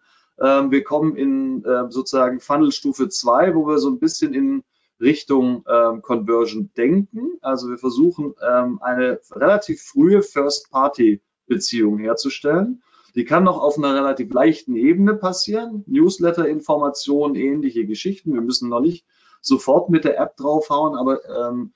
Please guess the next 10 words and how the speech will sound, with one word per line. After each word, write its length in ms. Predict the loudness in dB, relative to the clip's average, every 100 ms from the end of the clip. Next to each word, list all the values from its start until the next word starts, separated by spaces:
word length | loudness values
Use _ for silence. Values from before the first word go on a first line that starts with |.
| _ _
der 160 | 0 4
Weg 240 | 6 6
ist 160 | 2 -4
schon, 560 | -2 4 6 6 2 -2
ähm, 280 | -4 -4 -2
relativ 460 | -2 0 0 -6 -12
schnell 500 | -8 -2 2 2 2
in 360 | 0 -2 -4
einen 340 | -4 -2 -2 0
Dialog 640 | 2 2 4 2 0 -8